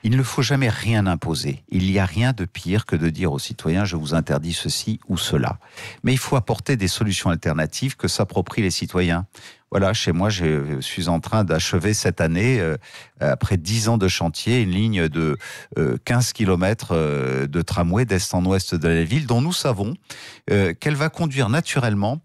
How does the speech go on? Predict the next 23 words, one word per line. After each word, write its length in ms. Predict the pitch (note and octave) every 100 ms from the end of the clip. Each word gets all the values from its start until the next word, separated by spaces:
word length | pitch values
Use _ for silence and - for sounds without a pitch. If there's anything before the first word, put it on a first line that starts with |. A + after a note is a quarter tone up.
| _
à 80 | F#2+
ce 80 | -
que, 100 | G#2+
euh, 400 | G2 F2 D#2 D#2+
dans 220 | E2 G2
les 160 | F2 E2+
trois 360 | - B2+ A#2+
ans 80 | A#2+
qui 160 | - E2+
viennent, 260 | G#2+ C3+
près 180 | B2 A2+
de 100 | F#2
vingt 200 | E2 B2+
à 60 | A#2+
trente 280 | - G#2+ -
pour 160 | F2+
cent 160 | - G2+
de 40 |
nos 80 | E2+
concitoyens 720 | - E2 - - F2 G#2 D#3 - - - - _
abandonnent 500 | F#2+ F#2+ A#2 A#2 G#2
leur 120 | F2+
voiture 560 | D#2+ E2+ F2+ - F3+